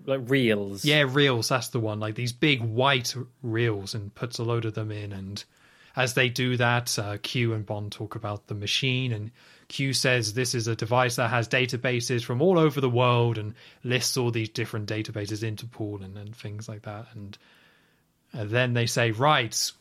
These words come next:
Speaker 2: we're gonna find the man." And Bond looks at one very small screen, which has a face on it made out of, like, green wireframe.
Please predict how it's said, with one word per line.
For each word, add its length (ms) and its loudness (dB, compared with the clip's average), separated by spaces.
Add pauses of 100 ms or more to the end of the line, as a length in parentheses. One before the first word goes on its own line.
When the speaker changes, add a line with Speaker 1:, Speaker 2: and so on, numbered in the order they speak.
Speaker 2:
we're 120 -2
gonna 200 4
find 380 4
the 80 2
man." 420 2 (600)
And 420 0
Bond 320 4
looks 320 2
at 140 2
one 380 4
very 320 2
small 420 0
screen, 720 0 (280)
which 200 -2
has 180 2
a 60 2
face 380 2
on 120 0
it 200 2
made 360 -2
out 240 -2
of, 160 -6
like, 200 -2
green 500 0
wireframe. 880 0